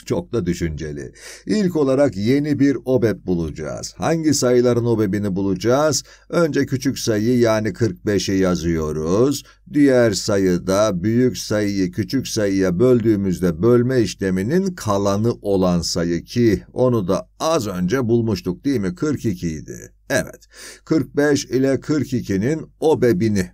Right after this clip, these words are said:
bulacağız şimdi. Bu aşamada sayılar iyice küçüldüğü için başka bir yöntem de kullanabilirsiniz ama ben Öklit'in bölme algoritmasını kullanmaya devam etmek istiyorum çünkü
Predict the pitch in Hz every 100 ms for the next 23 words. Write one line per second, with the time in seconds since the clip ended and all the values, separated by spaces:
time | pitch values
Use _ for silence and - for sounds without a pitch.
0 | - 117 101 87 85 82 - 80 71 60
1 | - - - 175 147 117 113 104 95 92
2 | 113 104 98 98 90 - 190 185 147 123
3 | 117 117 107 87 90 67 - 135 160 123
4 | 110 - 123 113 120 113 127 113 107 92
5 | 110 104 139 147 165 156 127 101 92 98
6 | 95 95 90 - 135 - 104 98 98 92
7 | 101 104 113 104 92 87 - 87 90 90
8 | - 143 113 87 110 151 147 147 151 147
9 | - 135 143 139 151 151 170 180 185 156
10 | 175